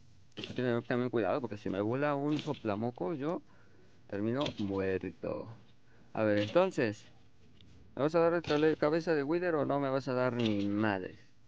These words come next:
¿Eh? Pregunto yo. Con que no me pegue, suficiente. Ninguna cabeza otra vez. A ver, señor Wither, venga pa' acá. Y está esquivando,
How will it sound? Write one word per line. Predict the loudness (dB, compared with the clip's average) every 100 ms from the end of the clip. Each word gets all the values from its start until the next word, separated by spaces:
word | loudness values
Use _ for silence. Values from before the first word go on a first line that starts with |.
| -20 -20 -6
¿Eh? | -2 -2 -2
Pregunto | -2 0 0 -2
yo. | -4 -8 -16 -20 -20 -20 -20 -20 -20 -20 -20 -20 -20 -20 -12
Con | -8
que | -4
no | -2
me | 0 0
pegue, | 0 0 -2 -6
suficiente. | -10 -8 -4 -2 -2 -2 -6 -8 -6
Ninguna | -2 0 0 0
cabeza | 0 0 -2
otra | -6 -6
vez. | -8 -10 -18 -20 -20 -20 -20 -20 -20 -20 -20 -20 -20 -20 -20 -14
A | -6 0
ver, | 2 2
señor | 2 2 4 6 4 2 -2 -6 -10 -12 -14 -16 -16 -18 -20 -6
Wither, | 2 2 6 4
venga | 4 2 0
pa' | 0
acá. | 0 0 0
Y | 2
está | 2 2 -2
esquivando, | -2 2 4 4 2 0 -2